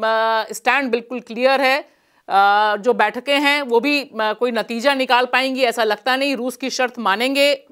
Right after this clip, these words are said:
अमेरिका और नेटो, ऐसा, अ, फिलहाल दिखाई तो नहीं दे रहा है। जिस तरह से हमने देखा कि चाहे वह यमन हो, रेड सी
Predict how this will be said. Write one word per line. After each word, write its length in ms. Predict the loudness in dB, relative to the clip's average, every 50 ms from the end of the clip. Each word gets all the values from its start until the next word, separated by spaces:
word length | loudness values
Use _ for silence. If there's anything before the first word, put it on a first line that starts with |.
| -8 -6
अमेरिका 680 | -4 -4 -4 -4 -4 -6 -8 -8 -8 -4 0 2 4
और 160 | 4 4 2
नेटो, 480 | 0 -2 -4 -2 0 0 -2 -2 -4 -10 _ _ _ _ _ -4
ऐसा, 380 | -2 -2 2 2 4 4 4 4
अ, 420 | 2 0 -2 -2 0 2 2 0
फिलहाल 420 | 0 0 0 2 4 4 2 2 2
दिखाई 320 | -2 -4 0 0 0 0
तो 100 | -2 -4
नहीं 180 | -6 -6 -6 -8
दे 140 | -10 -10 -12
रहा 120 | -12 -16
है। 160 | -20 -20 _ _ _ _ _ _ _ _ _ _ _ _ _ _ _ _ _ _ _ _ -6
जिस 160 | -4 -4 -2
तरह 260 | -2 -2 -2 -2 -2
से 120 | -2 -4 -4
हमने 300 | -4 -4 -4 -4 -6 -4
देखा 520 | -4 -6 -6 -4 -4 -4 -4 -4 -6 -8 _ _ _ _ _ _ _ _ _ _ -20
कि 80 | -18
चाहे 400 | -10 -4 -2 -2 0 0 0 -2
वह 260 | 0 0 0 0 -2 -6 -14 _ _ _ -10
यमन 360 | -6 -4 -4 -2 -2 -4 -6
हो, 440 | -6 -6 -4 -4 -4 -4 -6 -10 _ _ _ _ _ _ _ _ _ _ _ _ _ _ _ _ _ _ _ _ _ _ _ _ _ _ _ -4
रेड 220 | -2 -2 -2 -2
सी 540 | -4 -8 -6 -6 -4 -4 -6 -8 -12 _ _